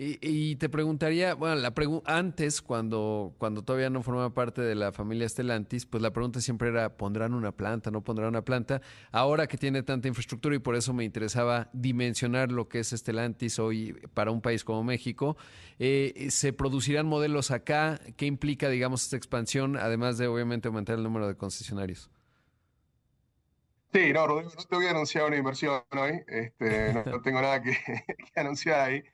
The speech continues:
Speaker 2: Pero te diría lo siguiente, mira, nosotros vemos, hablemos un poco de Stellantis en general, ¿no? México es un centro de excelencia para manufactura en el, en el sector automotriz. Nosotros, este, fabricamos, eh, y exportamos,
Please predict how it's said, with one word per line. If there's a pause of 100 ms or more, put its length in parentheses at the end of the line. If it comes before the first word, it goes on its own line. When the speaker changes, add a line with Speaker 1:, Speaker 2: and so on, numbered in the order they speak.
(320)
Speaker 2:
Pero
te
diría
lo
siguiente,
mira,
nosotros
vemos, (380)
hablemos
un
poco
de
Stellantis
en
general,
¿no?
México
es
un
centro
de
excelencia (300)
para
manufactura (560)
en
el,
en
el
sector
automotriz.
Nosotros,
este,
fabricamos,
eh,
y
exportamos,